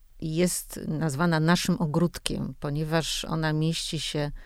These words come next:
jak mówimy w Krakowie, w podworcu, czyli w podwórzu. E, brzmi strasznie nieznośnie.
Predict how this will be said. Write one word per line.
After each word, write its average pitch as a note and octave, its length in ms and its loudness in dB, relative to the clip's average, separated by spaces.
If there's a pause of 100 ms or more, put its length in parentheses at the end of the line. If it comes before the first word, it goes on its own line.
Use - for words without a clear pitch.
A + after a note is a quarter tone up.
(320)
jak D3+ 140 -4
mówimy D3+ 220 0
w - 60 -6
Krakowie, D3+ 280 -2
w - 100 -12
podworcu, D#3+ 600 6
czyli - 180 2
w - 80 -12
podwórzu. D#3 800 2 (460)
E, D3+ 580 0
brzmi E3+ 220 4
strasznie F3+ 480 4 (260)
nieznośnie. E3+ 640 2